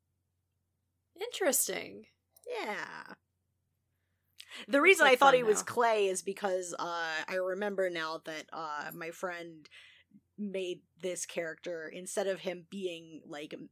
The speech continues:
Speaker 2: actually custard, she, like, uh, like, or they, uh, made the character, uh, like, they, they decided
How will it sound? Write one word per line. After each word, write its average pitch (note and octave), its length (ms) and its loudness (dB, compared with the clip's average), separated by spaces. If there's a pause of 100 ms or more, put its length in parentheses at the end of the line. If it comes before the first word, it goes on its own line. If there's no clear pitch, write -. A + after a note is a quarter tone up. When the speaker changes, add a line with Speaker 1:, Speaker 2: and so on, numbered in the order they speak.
(240)
Speaker 2:
actually D#3+ 480 -8
custard, D3 680 -12
she, D#3 480 -8
like, D#3+ 360 -8 (380)
uh, D3 580 -12 (640)
like, E3+ 260 -8
or E3+ 220 -6
they, E3+ 360 -4
uh, C3 720 -12 (120)
made G3 400 -2
the E3+ 120 -8
character, D3+ 880 -10
uh, C3 380 -12 (840)
like, E3 200 -12
they, E3+ 160 -4
they E3 200 -8
decided D3+ 460 -8